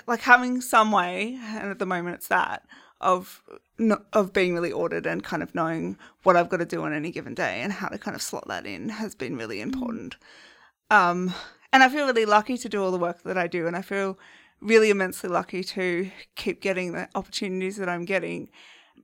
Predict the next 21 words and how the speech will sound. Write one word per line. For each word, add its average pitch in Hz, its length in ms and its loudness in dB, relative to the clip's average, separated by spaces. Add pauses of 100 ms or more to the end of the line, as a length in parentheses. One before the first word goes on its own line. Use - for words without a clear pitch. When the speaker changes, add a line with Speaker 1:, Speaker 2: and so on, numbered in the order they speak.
Speaker 1:
But 220 160 6
it, 208 160 2
it 214 180 0
is 214 160 0
a 220 60 -2
kind 185 240 -2
of 185 80 -8
tension 175 460 -6
of 160 280 -8 (440)
all 226 240 10
of 214 140 6
it 202 200 2
relies 185 600 2
on 185 440 -2
me 214 460 -4 (140)
putting 202 260 -2
myself 185 380 -4
out - 180 -2
there 190 180 -2
and 214 160 -2
putting, 247 360 0